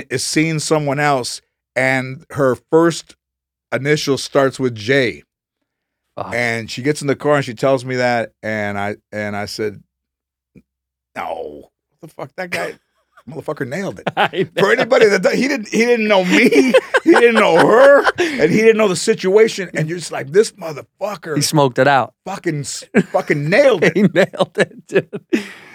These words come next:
Speaker 2: That is kinda wild. That, that's, I don't try, I've never done that, the medium, all that. I don't trust that shit. It weirds me out for some reason.
Speaker 1: There's a little bit of some voodoo shit 'cause
Speaker 2: Yeah.
Speaker 1: he had it right. And the
Speaker 2: Yeah.
Speaker 1: whole thing, I was like, "What the fuck?" You know, I, we, we believe in it as a culture, and, um,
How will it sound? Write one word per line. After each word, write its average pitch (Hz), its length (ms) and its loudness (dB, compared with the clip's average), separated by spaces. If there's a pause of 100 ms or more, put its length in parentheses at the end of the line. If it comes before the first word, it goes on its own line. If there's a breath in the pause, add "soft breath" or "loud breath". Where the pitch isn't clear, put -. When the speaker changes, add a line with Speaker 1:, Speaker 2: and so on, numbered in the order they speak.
(120)
Speaker 2:
That 156 120 4
is 175 140 4
kinda 131 240 2
wild. 139 400 2
That, 123 240 0 (100)
that's, 160 180 4
I 160 120 4
don't 165 160 4
try, - 160 2
I've 143 140 2
never 143 200 2
done 127 200 2
that, 113 180 0
the 117 60 -6
medium, 123 420 2
all 123 160 4
that. 120 100 2
I 131 140 0
don't 123 140 0
trust 123 260 2
that 110 160 0
shit. 117 100 -2
It 113 80 -2
weirds 117 300 -2
me 110 120 -2
out 110 160 2
for 117 100 -14
some 110 220 -6
reason. 107 200 -4
Speaker 1:
There's 139 80 -4
a 165 40 -4
little 165 200 -6
bit 127 120 -2
of 107 80 -2
some 104 240 -16 (140)
voodoo 131 400 -4
shit - 220 -6
'cause 135 100 0
Speaker 2:
Yeah. 139 80 2
Speaker 1:
he 143 60 -2
had 180 140 2
it 190 40 2
right. 247 320 0 (140)
And 123 120 -4
the - 40 4
Speaker 2:
Yeah. - 80 4
Speaker 1:
whole - 80 6
thing, - 180 -2
I 175 60 2
was 147 120 -2
like, 147 120 -6
"What 202 100 -6
the 170 60 -18
fuck?" 180 220 -10 (680)
You 117 60 -10
know, 117 80 -4
I, 147 260 0
we, 180 160 -6 (100)
we 156 120 -8
believe 170 280 -6
in 147 100 -4
it 127 80 -8
as 107 120 -8
a 95 60 -16
culture, 107 460 -12 (560)
and, 110 320 -8
um, 87 340 -8